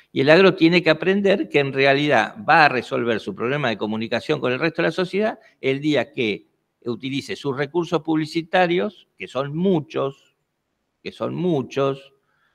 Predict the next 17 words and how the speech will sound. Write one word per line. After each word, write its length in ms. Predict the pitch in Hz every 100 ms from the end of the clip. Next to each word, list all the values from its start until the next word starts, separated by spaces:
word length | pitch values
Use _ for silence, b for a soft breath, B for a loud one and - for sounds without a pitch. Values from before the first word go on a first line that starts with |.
| _ _ -
que 100 | 123
los 200 | 120 156
use 220 | 156 170
de 140 | 135
manera 680 | 117 120 135 143 147 - _ _
también 500 | 123 127 139 131 135
inteligente 640 | 127 123 135 123 156 160 160
para, 600 | - 127 135 175 190 b b b _
digamos, 440 | 117 120 123 - -
atender 640 | 117 110 120 131 143 156 127
a 80 |
la 180 | 113 107
profesionalización 1040 | 110 104 107 - 113 107 104 107 98 147
de 80 | 117
su 160 | 98 95
propia 280 | 101 92 90
com-, 260 | 95 95